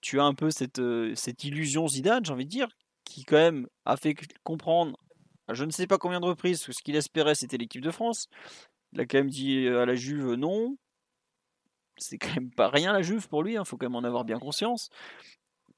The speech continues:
Plus que le P S G, en tout cas, qui est quand même un club dont il souhaitait les défaites sur le plateau du Canal Football Club il y a dix ans pile, hein, puisque c'était au moment du, du O M P S G.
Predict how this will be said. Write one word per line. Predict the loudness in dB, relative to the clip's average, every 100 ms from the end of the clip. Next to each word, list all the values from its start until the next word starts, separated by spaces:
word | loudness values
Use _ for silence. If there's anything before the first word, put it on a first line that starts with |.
| -6
Plus | -4 2
que | 2
le |
P | 4 0
S |
G, | 0
en | -2
tout | 0
cas, | 0 0
qui | 0
est |
quand | -2
même | -2
un |
club | 2 0
dont | 2
il | -2
souhaitait | -4 0 0
les | 2
défaites | 0 2 2 2 -4
sur | -2
le | -2
plateau | -2 -2
du | -4
Canal | 0 0
Football | 0 -2 -2
Club | 2 0 2
il |
y |
a | 2 2
dix | 0 -4
ans | -4
pile, | -4 -6
hein, | -6 -10
puisque | -10 -10
c'était | -8 -6
au | -4
moment | -2 -4
du, | -6 -8 -8 -8
du | -4
O | 0
M | 0 0
P | -2
S | -2
G. | -4